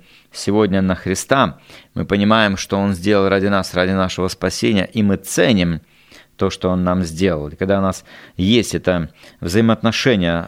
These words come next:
с живым Богом, то наше сердце, оно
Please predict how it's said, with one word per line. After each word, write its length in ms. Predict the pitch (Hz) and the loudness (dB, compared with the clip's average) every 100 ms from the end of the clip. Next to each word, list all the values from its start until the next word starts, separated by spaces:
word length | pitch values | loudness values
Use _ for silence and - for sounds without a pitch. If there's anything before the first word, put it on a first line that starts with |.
| 101 | -8
с 80 | 92 | -8
живым 440 | 85 104 113 98 82 | -4 0 2 2 2
Богом, 380 | 127 135 101 | 2 2 0
то 400 | 90 98 95 - - - _ - | -2 0 0 -2 -8 -20 _ -8
наше 420 | 92 98 - 92 | -2 -2 -4 -8
сердце, 600 | - - 135 98 - 82 | -6 0 0 0 -2 -2
оно 320 | 87 90 80 | 0 -2 -4